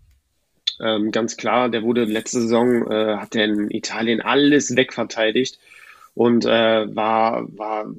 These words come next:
quasi ein Ein-Mann-Bollwerk bei Neapel, wurde zum besten Verteidiger der Saison gewählt und, ähm, jetzt lässt er sich da von einem, ähm, Ansgar Knauf wegdrücken, obwohl er drei Meter Vorsprung hat und eigentlich den Ball schon sicher. Also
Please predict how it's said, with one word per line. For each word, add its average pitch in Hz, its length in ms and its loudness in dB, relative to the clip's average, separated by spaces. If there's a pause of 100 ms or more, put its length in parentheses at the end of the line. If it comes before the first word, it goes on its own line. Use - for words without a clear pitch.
quasi 117 340 -2
ein 117 80 -2
Ein-Mann-Bollwerk 117 1040 2 (440)
bei 113 120 2
Neapel, 120 680 2 (260)
wurde 127 200 2
zum 120 160 -4
besten - 300 -2
Verteidiger 127 680 2
der 117 140 -2
Saison 120 340 0
gewählt 123 460 4 (320)
und, 117 400 0
ähm, 117 440 2
jetzt 110 220 -2
lässt 120 220 2
er 120 80 2
sich 120 200 0
da 120 140 4
von 120 220 -2
einem, 117 340 2
ähm, 107 360 -4
Ansgar 117 340 0
Knauf 131 500 2
wegdrücken, 117 600 0
obwohl 110 260 2
er 120 80 6
drei 117 200 2
Meter 117 260 0
Vorsprung 127 440 0
hat 120 200 -2
und 110 80 -2
eigentlich 117 240 0
den 113 100 -4
Ball 131 160 4
schon 117 180 -2
sicher. 131 380 -2 (500)
Also 123 440 4